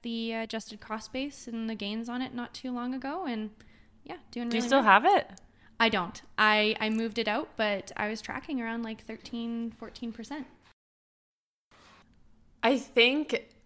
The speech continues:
Speaker 2: I've shared this story before, but one of my friends lent me the book Automatic Millionaire when I was in university.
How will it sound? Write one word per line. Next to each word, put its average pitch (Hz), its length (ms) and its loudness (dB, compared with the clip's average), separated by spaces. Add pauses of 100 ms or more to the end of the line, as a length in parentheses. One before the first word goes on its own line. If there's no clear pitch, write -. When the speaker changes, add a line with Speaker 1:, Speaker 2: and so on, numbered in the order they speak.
(100)
Speaker 2:
I've 233 200 6
shared 190 320 0
this 196 160 -4
story 208 220 -2
before, 185 560 4
but 175 320 2
one 180 240 -2
of 180 220 -2
my 165 440 0
friends 170 640 0
lent 170 220 -2
me 170 160 -4
the 165 100 -2
book - 540 -6
Automatic 165 440 0
Millionaire 254 600 -4 (420)
when 170 600 -2
I 165 120 4
was 165 220 -2
in 170 160 -2
university. 165 880 -4